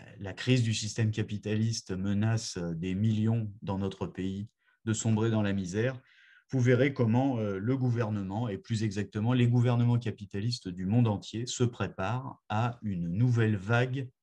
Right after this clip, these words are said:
de mesures d'austérité. Les gouvernements entrent dans une nouvelle période d'austérité budgétaire, indique un rapport sorti récemment dont nous publions des extraits dans la Tribune des Travailleurs.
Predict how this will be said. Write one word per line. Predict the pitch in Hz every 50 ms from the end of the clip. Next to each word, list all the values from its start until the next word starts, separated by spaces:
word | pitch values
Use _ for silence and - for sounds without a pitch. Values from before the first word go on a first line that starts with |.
| _ _ -
de | 110 117
mesures | 113 110 110 104 101 113 117 107
d'austérité. | 104 107 104 - - - 104 95 95 90 85 - 98 101 113 123 120 _ _ _ _ - - - - - - - - - _ _ _ _ _ _ _ _ _ _ -
Les | 139 151 170
gouvernements | 156 185 175 147 151 139 139 151 147 139 151 160 160 156 - - -
entrent | 170 170 175 175 170 - - 131
dans | 120 110 120 123
une | 120 107 113 113 113
nouvelle | 135 156 156 147 156 147 135 123
période | - 123 120 123 139 143 131 120
d'austérité | 117 123 120 - - 117 110 107 104 - - 123
budgétaire, | 117 110 98 87 92 101 92 82 - 104 117 123 127 120 117 -
indique | 110 104 92 87 104 110 110 - -
un | 90
rapport | 87 82 90 85 - 107 107 101 -
sorti | - 85 82 - - - 101
récemment | 92 98 95 - - 85 87 98 107 117 120 - -
dont | - 98 104 107
nous | 110 107
publions | - - - 85 87 92 101 107
des | 107 98 87 80 87
extraits | 87 82 - - - - 104 107 104 - 90 101 87
dans | 101 110 110
la | 104 95
Tribune | - - 98 90 101 104 101
des | 95 98
Travailleurs. | 92 - 95 87 87 87 85 82 76 - -